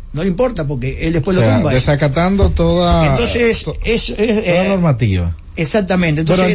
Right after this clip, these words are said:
Speaker 2: entonces vamos a hacer, vamos a proceder, eh, a hacerle el llamado a las autoridades de Boca Chica, desde acá, desde la Z ciento uno, que presten atención a esta situación porque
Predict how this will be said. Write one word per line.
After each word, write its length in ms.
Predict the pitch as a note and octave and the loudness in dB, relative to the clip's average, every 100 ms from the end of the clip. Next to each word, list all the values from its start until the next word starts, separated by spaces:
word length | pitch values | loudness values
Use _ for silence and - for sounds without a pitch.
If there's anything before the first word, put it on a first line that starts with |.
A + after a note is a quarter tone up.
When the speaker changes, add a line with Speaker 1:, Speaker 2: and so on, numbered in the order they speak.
| G3+ | 0
Speaker 2:
entonces 240 | G#3+ G#3 | 0 0
vamos 240 | G#3 A3 | 0 0
a 40 | G#3+ | 0
hacer, 300 | - G#3+ G3+ | 0 -2 0
vamos 260 | F#3+ A3 | 0 -2
a 20 | A3 | 0
proceder, 720 | A3 - E3+ B2 G#2 F#2 - | -2 0 2 4 2 -2 -8
eh, 140 | G#2 G#2 | -6 -4
a 40 | |
hacerle 400 | A2 D3 D#3+ F3+ | -2 -2 0 0
el 120 | E3+ | -2
llamado 540 | C#3 B2+ A#2 A2+ F2+ F#2 | 0 0 2 0 -2 -2
a 40 | |
las 220 | E2+ - | -4 -4
autoridades 880 | G2+ F2+ G2 G2 G#2+ B2 C#3 C3 - | -4 -2 4 4 4 2 2 0 -2
de 240 | G#2+ G#2+ G#2 | 0 0 0
Boca 300 | G#2 G2 G#2 | -2 -2 -4
Chica, 440 | - D#3+ - B2 | 0 -2 0 -2
desde 280 | A2 G2+ G2+ | 0 0 0
acá, 300 | F2+ A2+ A#2 | 0 0 2
desde 200 | G#2+ G#2 | 2 2
la 120 | G2+ | 2
Z 340 | F#2 A2 A2 A#2 | 0 -2 -2 -2
ciento 360 | - A#2+ A2 | -2 -2 0
uno, 240 | C3 B2+ B2 | 0 0 0
que 80 | G2+ | -2
presten 440 | G#2+ A2 - A#2 | 0 -2 0 0
atención 680 | A2 G#2 A2+ - A2+ G#2+ B2 - - - - - - - | 0 0 -2 0 0 0 0 -6 -14 -14 -14 -14 -10 0
a 120 | G#2 | 2
esta 200 | G#2 A#2+ | 4 2
situación 600 | - A#2+ C3+ - C3+ C3+ | 0 2 0 2 2 2
porque 600 | B2 G#2 B2 A#2 A2+ G#2+ | 0 0 2 2 2 0